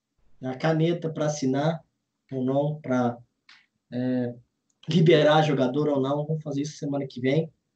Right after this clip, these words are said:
ou na, no próximo podcast. É,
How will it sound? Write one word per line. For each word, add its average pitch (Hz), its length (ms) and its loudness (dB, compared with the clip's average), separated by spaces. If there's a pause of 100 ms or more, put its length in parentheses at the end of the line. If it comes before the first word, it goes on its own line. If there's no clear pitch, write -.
(120)
ou 190 140 4
na, 139 260 2
no 156 140 0
próximo 170 360 -2
podcast. - 640 -4 (420)
É, 127 600 -2